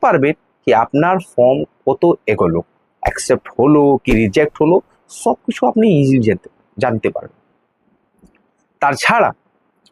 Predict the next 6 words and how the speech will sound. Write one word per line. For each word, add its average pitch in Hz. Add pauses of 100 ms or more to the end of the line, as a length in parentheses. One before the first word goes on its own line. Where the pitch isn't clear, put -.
(380)
এবার 247 (540)
ইসিআই 285 (380)
অনেক 156 (100)
কমপ্লেন 143
হচ্ছে - (400)
কি -